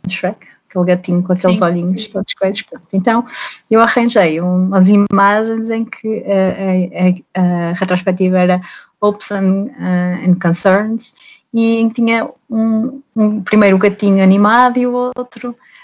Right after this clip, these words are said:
Speaker 1: eh, não, era o Sorry and Proud, desculpa, era Sorry and Proud. Eh, então, uma dizia, eh, "I'm so sorry", com o gatinho, e a outra dizia, "I'm very proud", eh, também com o mesmo gatinho.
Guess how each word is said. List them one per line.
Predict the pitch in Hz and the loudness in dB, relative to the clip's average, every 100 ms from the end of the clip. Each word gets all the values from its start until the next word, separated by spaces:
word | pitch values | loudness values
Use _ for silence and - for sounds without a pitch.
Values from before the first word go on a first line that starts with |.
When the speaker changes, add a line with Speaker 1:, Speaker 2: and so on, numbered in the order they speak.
| _ - | _ -4
Speaker 1:
eh, | 208 208 247 | 0 0 0
não, | 202 185 | 2 4
era | 202 | 2
o | 214 | 0
Sorry | - 247 240 | -2 -2 -2
and | 226 | -6
Proud, | 202 160 | -6 -6
desculpa, | 170 - 170 165 | -6 -12 -12 -12
era | 170 | -14
Sorry | 175 - 214 220 | -10 -2 0 -2
and | 202 | -6
Proud. | 185 156 - - | -8 -8 -8 -12
Eh, | - 175 180 190 | -6 -4 -4 -4
então, | 185 185 - | 0 0 0
uma | 202 233 240 | -2 -2 -2
dizia, | 214 208 185 180 170 170 180 196 | -4 -6 -2 0 2 -2 -6 -6
eh, | 180 175 175 _ - | -4 -4 -8 _ -6
"I'm | 208 214 | -2 -2
so | 190 220 | -2 -4
sorry", | 214 - 170 175 170 175 _ _ _ - | -4 0 2 2 -2 -10 _ _ _ -6
com | 185 | -2
o | |
gatinho, | 185 180 180 170 170 175 - _ _ _ _ - | 0 -2 -2 -4 -4 -8 -14 _ _ _ _ -6
e | 196 | -2
a | 196 | 0
outra | 202 208 | -2 -4
dizia, | 202 202 190 190 185 185 - | -4 -4 0 2 2 0 -2
"I'm | 196 185 | -2 2
very | 208 226 220 | 2 2 -2
proud", | - 202 190 190 185 - _ - - - _ 220 | -4 -2 0 0 -4 -10 _ -20 -20 -20 _ -6
eh, | 202 196 190 202 _ - | -2 0 -2 -4 _ -4
também | 196 220 | 0 0
com | 220 214 | -2 0
o | |
mesmo | 208 202 | 0 -2
gatinho. | 208 208 196 185 180 | -4 -4 -2 -2 -2